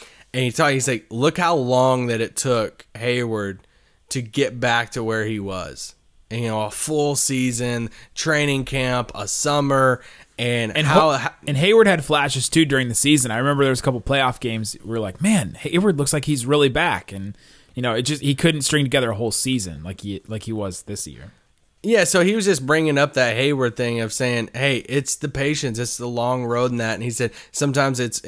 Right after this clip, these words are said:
Speaker 1: it's hard for the organization, it's hard for fans." He said, "But, you know, more than anyone, it's harder for Porzingis." He said, "'Cause K P wants it so bad right now to be clicking on all cylinders and stuff."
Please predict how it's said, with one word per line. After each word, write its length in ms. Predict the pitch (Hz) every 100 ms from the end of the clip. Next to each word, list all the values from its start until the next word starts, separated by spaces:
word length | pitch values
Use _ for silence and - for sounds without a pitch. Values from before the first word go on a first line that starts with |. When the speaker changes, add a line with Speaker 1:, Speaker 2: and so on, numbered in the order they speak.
| 117
Speaker 1:
it's 180 | - 117
hard 460 | - 135 135 135 127
for 180 | - 117
the 40 |
organization, 600 | 117 113 107 127 190 226 156
it's 160 | 120
hard 260 | 131 135 131
for 120 | 110
fans." 520 | - 160 190 202 202 - - -
He 100 | 139
said, 220 | 151 127
"But, 220 | 123 - _ _ _ _
you 140 | - 139
know, 120 | 117
more 280 | 131 143 156
than 160 | 135
anyone, 520 | 143 160 131 107 104 -
it's 160 | 120 120
harder 300 | 123 127 123
for 160 | 117 107
Porzingis." 680 | 110 107 104 101 92 - 113
He 80 | 110
said, 140 | 113
"'Cause 180 | 110 104 -
K 220 | - 127
P 180 | 123 123
wants 380 | 113 113 113 113
it 80 | 98
so 340 | - 120 117
bad 300 | 107 107 110
right 180 | 107 92
now 320 | 104 101 95 - - -
to 120 | 120
be 400 | 113 113 110 104 - - _ -
clicking 420 | - 131 127 123
on 100 | 113
all 200 | 113 131
cylinders 560 | 131 143 131 123 113 113
and 60 | -
stuff." 340 | 113 -